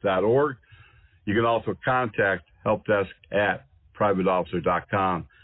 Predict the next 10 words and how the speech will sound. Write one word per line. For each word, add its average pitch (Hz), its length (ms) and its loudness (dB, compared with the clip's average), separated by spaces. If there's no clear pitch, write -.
If 87 160 -2
you'd 151 220 2
like 135 260 2
for 110 220 -2
us 123 220 0
to 82 60 -12
come 107 200 0
out 104 360 -2
and 92 260 0
do 101 420 0